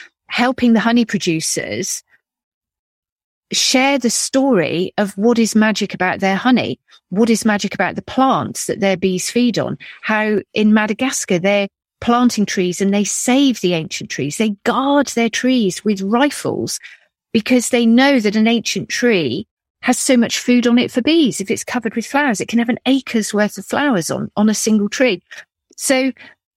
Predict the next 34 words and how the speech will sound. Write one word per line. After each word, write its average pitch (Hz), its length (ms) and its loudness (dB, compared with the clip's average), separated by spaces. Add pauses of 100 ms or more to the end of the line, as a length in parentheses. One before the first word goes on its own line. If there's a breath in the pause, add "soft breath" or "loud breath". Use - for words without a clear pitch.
(140)
I 226 100 2
love 262 480 4
that, 208 260 -2
helping 226 800 0 (380)
them 185 400 0
share 214 300 2
their 196 120 0
story, 185 400 -2
because 220 460 -2 (460 loud breath)
more 262 120 4
often 277 220 2
than 240 40 6
not, - 160 2
they're 220 140 0
beekeepers. 196 680 0
They're, 185 200 0 (120)
they're 202 200 0
focusing 214 720 -2
on 175 80 -4
the 185 60 -4
practicalities 190 920 -2
of - 180 -4
keeping 220 320 2
their 185 120 2
bees 180 280 0
alive 170 480 0
and, 156 300 -4
and 170 100 -2
producing 170 480 -4
honey. 165 440 0 (680)
And 226 180 4
they 233 380 2
are 208 120 2
missing 214 720 2